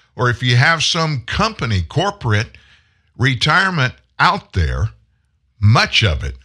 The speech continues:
most of it, as a matter of fact, is invested in treasury bonds. So we're looking at a situation where at the end of this month, because Congress hasn't acted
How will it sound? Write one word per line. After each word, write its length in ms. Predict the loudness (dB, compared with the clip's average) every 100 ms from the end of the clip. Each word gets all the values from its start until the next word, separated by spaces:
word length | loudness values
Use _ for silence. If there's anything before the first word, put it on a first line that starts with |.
| _
most 600 | 2 2 2 0 -4 -2
of 160 | -2 -2
it, 160 | -4 -2
as 140 | 0 2
a 60 |
matter 320 | 2 2 2 0
of 80 |
fact, 460 | 0 0 -2 -6 -18 _ -2
is 160 | 0
invested 800 | 0 0 -2 -2 -2 -4 -6 -8 _ _ _ _ _ _ -2
in 160 | 0 0
treasury 640 | -2 0 0 2 2 2
bonds. 680 | 2 0 -2 -6 -8 -10 -12 _ _ _ _ _ _ _ _ _ _ _ _ _ _ _ _
So 240 | -4 -2
we're 180 | 0 -2
looking 420 | -2 -4 -2 -4 -6 -2
at 340 | 0 0 -6 -4
a 80 | -2
situation 840 | 0 -2 -2 -2 -2 0 0 0
where 300 | 2 0 0
at 180 | -2 0
the 160 | 0 0
end 120 | -2
of 80 | -2
this 240 | -2 0
month, 220 | 0 -2 -2
because 360 | -4 0 0 0
Congress 720 | 0 2 2 0 0 0 -4 -6 -20 _ -4
hasn't 640 | 0 2 2 -2 -4 -8 _
acted 600 | -2 -2 0 0 0 -2